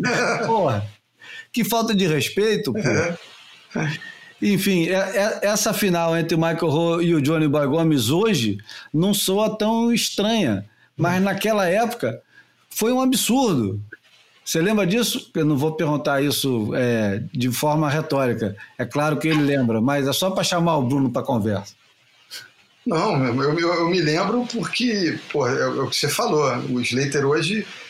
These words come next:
Speaker 2: é, é, esticou esses limites, é, do, do que, do que é visto como possível, né, do ponto de vista da, da, da idade de um competidor do alto desempenho. Eu acho que em qualquer modalidade, né? Mas pra aquela al-, altura,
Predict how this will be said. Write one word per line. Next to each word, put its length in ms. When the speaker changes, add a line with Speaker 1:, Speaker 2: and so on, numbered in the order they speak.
Speaker 2:
é, 680
é, 40
esticou 840
esses 260
limites, 760
é, 200
do, 140
do 300
que, 160
do 280
que 140
é 300
visto 380
como 260
possível, 640
né, 180
do 140
ponto 140
de 80
vista 320
da, 220
da, 260
da 140
idade 480
de 100
um 120
competidor 640
do 80
alto 180
desempenho. 640
Eu 80
acho 140
que 60
em 40
qualquer 360
modalidade, 720
né? 280
Mas 200
pra 120
aquela 260
al-, 240
altura, 680